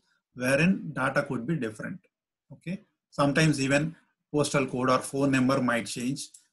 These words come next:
So same person, we are going to store as a different people in the system. When everything is stored in single table, there are chances that same person is having information differently on different records.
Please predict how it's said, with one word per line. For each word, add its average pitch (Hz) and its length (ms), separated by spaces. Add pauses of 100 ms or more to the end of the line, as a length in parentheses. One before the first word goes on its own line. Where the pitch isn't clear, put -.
(140)
So 165 320
same 196 520
person, 139 540 (160)
we 151 140
are 151 100
going 156 300
to 165 100
store 147 340
as 143 200
a 170 80
different 143 560
people 127 320
in 123 80
the 175 120
system. - 520 (300)
When 147 200
everything 165 400
is 156 140
stored 139 240
in 220 260
single 151 460
table, 120 420 (560)
there 160 160
are 190 140
chances 147 540
that 180 200
same 160 500 (460)
person 127 320
is 175 380 (600)
having 135 340
information 131 720
differently 131 600
on 143 220
different 120 340
records. - 520